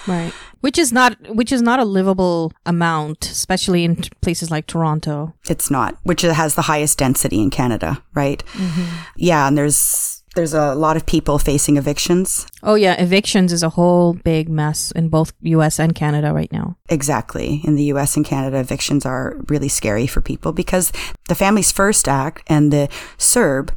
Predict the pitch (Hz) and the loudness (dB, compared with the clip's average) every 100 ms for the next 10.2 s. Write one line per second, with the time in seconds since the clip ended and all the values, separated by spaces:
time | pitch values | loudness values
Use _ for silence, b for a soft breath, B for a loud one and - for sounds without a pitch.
0 | - 165 160 175 160 147 143 143 147 180 | -2 0 2 2 2 2 2 2 2 0
1 | 160 - B B B B 202 208 - 196 | -2 -8 B B B B -2 2 4 4
2 | 202 220 - 175 180 233 - 139 123 117 | 4 4 0 0 0 0 -2 0 0 -2
3 | - - - b b 196 - 190 - - | -4 -10 -14 b b -2 0 0 0 -2
4 | 208 285 311 381 - - 285 - 262 269 | 4 6 6 4 0 2 4 6 4 2
5 | 254 226 214 208 202 196 180 175 240 - | -2 -2 0 2 4 4 4 4 4 4
6 | 214 196 170 - - 196 180 170 - - | 2 0 -2 0 2 4 4 4 0 0
7 | - 190 - 170 170 170 160 156 175 202 | 2 2 4 4 4 4 2 2 2 4
8 | 277 - 214 190 185 165 165 - 151 175 | 4 4 2 2 2 4 2 2 0 0
9 | 180 160 151 - 185 175 190 156 67 50 | 0 0 -2 0 0 0 2 2 0 -2
10 | - | -4